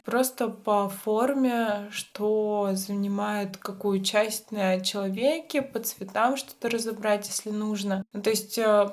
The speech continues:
больше к-, такая общая композиция внутри образа и ш-, чего не хватает. То есть я смотрю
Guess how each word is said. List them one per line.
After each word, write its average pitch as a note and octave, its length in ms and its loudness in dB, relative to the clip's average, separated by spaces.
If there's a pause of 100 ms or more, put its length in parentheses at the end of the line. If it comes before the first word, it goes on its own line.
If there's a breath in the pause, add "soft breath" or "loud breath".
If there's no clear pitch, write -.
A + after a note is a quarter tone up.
(140)
больше G3 720 -2 (160)
к-, - 120 -16 (200)
такая G#3 300 2
общая A3 420 0
композиция G3+ 1000 0
внутри F#3+ 640 -2
образа F#3 720 -2 (320 loud breath)
и G3+ 200 0
ш-, G3 120 -4 (200)
чего G#3 240 -4
не G#3+ 120 -2
хватает. F#3+ 480 -2
То F#3 60 -4
есть - 200 -6
я F#3 420 2
смотрю G3+ 720 -4